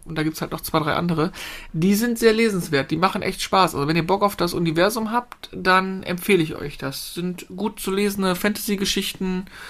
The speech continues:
Und kriegt man bei unserem Medimobs teilweise für zwei, drei Euro die Bücher. Ansonsten, glaub ich, neun,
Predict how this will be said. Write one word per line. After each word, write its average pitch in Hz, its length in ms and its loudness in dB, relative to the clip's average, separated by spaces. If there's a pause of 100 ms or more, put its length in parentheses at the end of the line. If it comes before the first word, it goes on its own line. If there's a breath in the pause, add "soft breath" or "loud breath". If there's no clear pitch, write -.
(1080 loud breath)
Und 160 200 -2
kriegt - 260 -4
man 160 260 2
bei 151 260 2
unserem 151 640 -2
Medimobs 175 600 4
teilweise 160 360 2
für - 140 -8
zwei, - 240 0
drei 151 160 4
Euro 185 240 4
die 175 100 2
Bücher. 170 480 2
Ansonsten, 151 340 -4
glaub 143 120 -2
ich, 151 60 -2
neun, 147 440 4